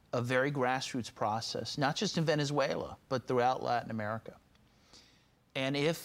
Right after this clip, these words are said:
Venezuela goes backwards, you know, towards the time of the oligarchs and towards the time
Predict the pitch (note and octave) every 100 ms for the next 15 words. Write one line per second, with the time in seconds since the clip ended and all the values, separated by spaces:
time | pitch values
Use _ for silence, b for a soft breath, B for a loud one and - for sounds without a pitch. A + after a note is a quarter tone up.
0 | - D#3+ D3 C3+ C3 C3 C#3 C3 A2+ A2+
1 | - _ - C3 B2+ C3 A#2+ B2 G#2 G#2
2 | - - - - - - - A2 G#2 G2
3 | A2 - A2 G#2 G#2+ - G#2+ G#2 G#2 G2+
4 | - - A2+ G#2+ G2 G2 F#2+ F#2+ - -
5 | - - _ _ b b b b b _
6 | A#2+ A2+ B2+ A2 G2+ G#2 A#2+ A2 G#2 G2+
7 | G2+ F#2+